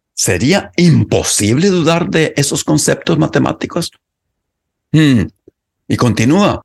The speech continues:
los matemáticos a veces caen en el error. Entonces, ¿podrían estar siempre en error? <laughs> Entonces, cuando yo estaba leyendo esta meditación uno,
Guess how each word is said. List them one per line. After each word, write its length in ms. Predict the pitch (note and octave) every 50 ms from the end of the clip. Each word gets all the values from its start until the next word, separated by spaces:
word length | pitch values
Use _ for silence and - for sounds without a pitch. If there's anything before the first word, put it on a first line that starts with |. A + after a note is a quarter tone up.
| _ -
los 260 | - G#2+ F#2+ - -
matemáticos 1000 | F2+ F2 F2 - - D#2 E2+ F#2+ - - - F3 E3 - G3 G3+ G3 - - - _ _ _ _ _ _ _ _
a 140 | - F2+ E2+
veces 640 | D#2+ F#2+ E2 D#2 - - D#3 D#3+ D#3+ - - - - - - _ _ _
caen 360 | - - G2 F#2+ G#2+ B2+ C3 B2+
en 160 | B2+ C#3 C#3
el 100 | C3 C3+
error. 560 | C#3 C#3 C3+ C3+ D3+ F3+ F#3+ F#3+ F#3 - - - - _ _ _ _ _ _ _ _ _ _ _ _ _ -
Entonces, 720 | A2 A2 A2+ - C3+ C#3 B2+ - - G#2+ G2 - - - _
¿podrían 440 | - F#2 E2+ F#2 A#2 D#3+ F#3 G3+ F#3+
estar 260 | - - F#3 F3+ D3
siempre 640 | - - - A2 G#2+ A2+ C#3 F3 E3+ G#3+ G#3 A3 - -
en 160 | G3 G3 F#3+
error? 580 | F#3 F#3+ - C3 - - D#3+ D#3+ - - - - _ _ _ _ _ _
<laughs> 300 | _ _ _ _ _ -
Entonces, 1500 | - - - - - A2 - - - - - - - - _ _ _ _ _ _ _ _ _ _ _ _ _ _ - G3 G3
cuando 200 | F3+ C#3+ C#3 B2
yo 40 | C#3+
estaba 340 | C#3 - - - F#3 G3
leyendo 400 | G3 F3+ F3 F3+ F3 D#3+ B2+ B2+
esta 220 | D3 D3 - - D3
meditación 560 | C#3+ C3+ A#2+ - B2 A2+ G#2+ - C3 B2 A2+
uno, 320 | A2+ A2 A#2+ C#3+ C#3+ -